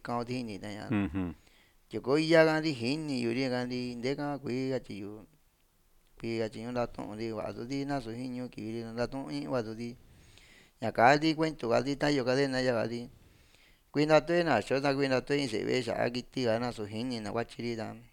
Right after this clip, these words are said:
Speaker 1: sii saka nuntua kua'an so'o ta ntatu'un na ta'un ni na'a katyi na so ta ñaka ntiso ka'an na kivi ri so ntatu'un na iin ri ti so'o ni katu'un na katyi ta nuu kuatyi nasu ni ntoo na ita isa nasu ri ta tyo ti va ni jatee yuvi ti ña yuvi tatu'e va xo ta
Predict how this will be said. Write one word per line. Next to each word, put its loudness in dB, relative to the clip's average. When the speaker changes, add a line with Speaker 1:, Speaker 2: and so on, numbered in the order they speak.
Speaker 1:
sii 0
saka 2
nuntua 0
kua'an -6
so'o -2
ta 0
ntatu'un 0
na 0
ta'un 2
ni -6
na'a -2
katyi -2
na -8
so -12
ta -14
ñaka 0
ntiso 0
ka'an 0
na 2
kivi -2
ri 2
so -2
ntatu'un -2
na -4
iin -4
ri 0
ti -6
so'o -6
ni -6
katu'un -6
na -6
katyi 2
ta -2
nuu -2
kuatyi 0
nasu 0
ni -8
ntoo 2
na -2
ita -4
isa 2
nasu 0
ri -6
ta 2
tyo -4
ti -4
va 0
ni -4
jatee 0
yuvi -2
ti -4
ña -6
yuvi -2
tatu'e 2
va 4
xo -4
ta -10